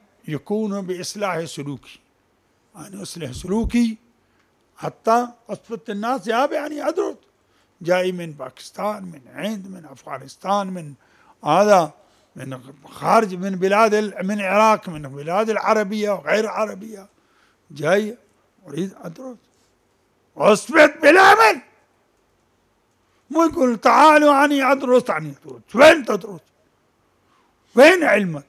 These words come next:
وين مباحثاتك؟ وين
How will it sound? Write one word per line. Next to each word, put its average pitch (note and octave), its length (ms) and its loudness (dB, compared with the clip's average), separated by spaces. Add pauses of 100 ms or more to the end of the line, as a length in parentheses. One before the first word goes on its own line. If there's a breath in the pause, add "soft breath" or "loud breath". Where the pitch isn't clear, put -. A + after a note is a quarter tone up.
(720)
وين F4+ 380 6
مباحثاتك؟ C4+ 720 6 (580)
وين D#4+ 560 4